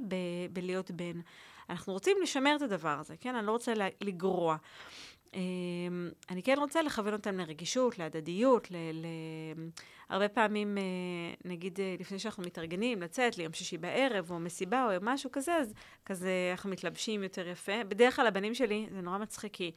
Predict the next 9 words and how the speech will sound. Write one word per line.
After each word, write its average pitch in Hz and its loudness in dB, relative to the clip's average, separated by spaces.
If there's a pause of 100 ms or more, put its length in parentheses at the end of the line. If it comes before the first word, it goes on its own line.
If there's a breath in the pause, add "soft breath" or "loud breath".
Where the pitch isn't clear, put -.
(600 loud breath)
הם, 277 6
נגיד, 254 2
נורא, 208 4
נורא 214 4
מכווננים 180 -2
לזה 160 -4
שיהיה 175 -4
להם 165 -4
נוח. 151 -6